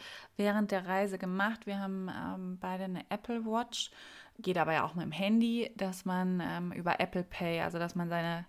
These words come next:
Kreditkarte oder, ja, in dem Fall Kreditkarte eben abspeichert im Handy oder auch auf der Uhr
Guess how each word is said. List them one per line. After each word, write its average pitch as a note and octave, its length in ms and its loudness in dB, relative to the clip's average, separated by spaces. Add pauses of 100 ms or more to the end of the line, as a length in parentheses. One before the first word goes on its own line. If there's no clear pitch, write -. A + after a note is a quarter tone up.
Kreditkarte F#3 840 2
oder, E3+ 340 -2 (480)
ja, E3+ 200 0 (400)
in - 320 -6
dem D#3 140 -4
Fall D3+ 120 -4
Kreditkarte F3+ 760 -2
eben E3+ 320 -2
abspeichert F#3 640 -2
im F3 140 -2
Handy F#3+ 480 0 (100)
oder F3+ 300 0
auch E3+ 120 0
auf E3+ 160 -4
der - 200 -4
Uhr G3 340 4